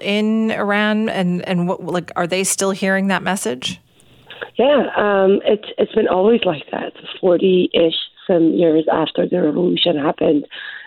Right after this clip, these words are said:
Speaker 2: we've been forced to say death to Israel for the longest time. So, um, they are scared 'cause if Iran gets involved, um, there is a possibility of,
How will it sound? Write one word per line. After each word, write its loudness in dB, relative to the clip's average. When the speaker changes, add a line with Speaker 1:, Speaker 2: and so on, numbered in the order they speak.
Speaker 2:
we've 2
been 2
forced 2
to -8
say 2
death 0
to 2
Israel 2
for 2
the 2
longest -2
time. -2
So, -2
um, 2
they 4
are 4
scared 2
'cause 0
if 2
Iran 4
gets 0
involved, 0
um, 2
there 2
is 2
a -2
possibility 0
of, 2